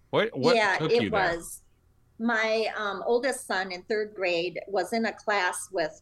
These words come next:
Speaker 2: twenty-five boys and eight girls. And I used to go and help in his classroom. And it was so hard for that poor teacher.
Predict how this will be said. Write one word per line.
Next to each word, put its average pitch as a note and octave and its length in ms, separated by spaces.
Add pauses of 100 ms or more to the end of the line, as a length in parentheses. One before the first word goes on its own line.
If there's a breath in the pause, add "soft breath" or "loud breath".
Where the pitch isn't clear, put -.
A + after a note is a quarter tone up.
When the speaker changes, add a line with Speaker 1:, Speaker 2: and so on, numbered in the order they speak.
Speaker 2:
twenty-five A3+ 480
boys F#3 480
and E3+ 180
eight F#3 220
girls. C3+ 480 (720)
And G3+ 280
I A3 180
used A#3 320
to G#3 60
go F#3+ 180
and F3 120
help A3+ 280
in F3 120
his F3+ 200
classroom. F#3+ 720 (220)
And F#3 400 (360)
it F3+ 160
was - 460 (160)
so G#3+ 380
hard E3+ 340
for D#3+ 120
that D#3+ 220
poor F#3+ 140
teacher. E3 560